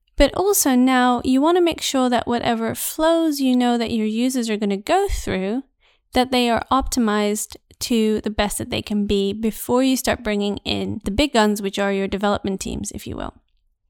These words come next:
Previously, we had the example of a product or service where you basically can book last-minute workout classes. And say that throughout your user research, you've really managed to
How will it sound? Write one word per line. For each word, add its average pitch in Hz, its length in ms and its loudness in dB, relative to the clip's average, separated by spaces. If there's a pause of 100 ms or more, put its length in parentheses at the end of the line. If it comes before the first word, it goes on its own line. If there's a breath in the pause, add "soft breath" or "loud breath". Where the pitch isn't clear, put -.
(280)
Previously, 349 540 4
we 240 260 2
had 277 300 2
the 359 100 2
example 214 680 0
of 214 300 0 (160)
a 208 580 0
product 339 380 6
or 285 100 2
service 208 640 0
where 208 200 0
you 202 260 0
basically 240 480 0
can 233 240 0
book 202 340 0
last-minute 226 540 2
workout 208 400 -2
classes. - 600 -8 (340 soft breath)
And 254 180 4
say 392 240 2
that 320 260 4 (200)
throughout 320 260 2
your 403 160 2
user 285 380 2
research, 208 500 -2
you've 262 320 2
really 269 260 2
managed 240 420 0
to 214 380 2